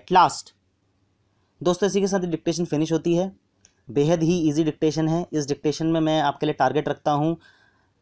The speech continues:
मैक्सिमम, मैक्सिमम डेढ़ परसेंट। और अगर, अगर आपने अभी, मतलब, इतने ज़्यादा मैटर्स नहीं लिखे हैं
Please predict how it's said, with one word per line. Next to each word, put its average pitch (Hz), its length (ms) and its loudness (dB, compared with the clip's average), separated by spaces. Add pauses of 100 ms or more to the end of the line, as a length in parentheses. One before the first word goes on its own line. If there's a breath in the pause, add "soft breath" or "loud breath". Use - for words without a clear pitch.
(280)
मैक्सिमम, 151 720 0 (380)
मैक्सिमम 165 500 0
डेढ़ 139 220 2
परसेंट। 110 360 -10 (760)
और 143 160 0
अगर, 147 260 0 (240)
अगर 143 200 0
आपने 147 220 0
अभी, 143 200 0 (160)
मतलब, 135 300 -4
इतने 143 200 -6
ज़्यादा 139 220 0
मैटर्स 135 380 -4 (100)
नहीं 127 280 -2
लिखे 143 220 -4
हैं 139 240 -6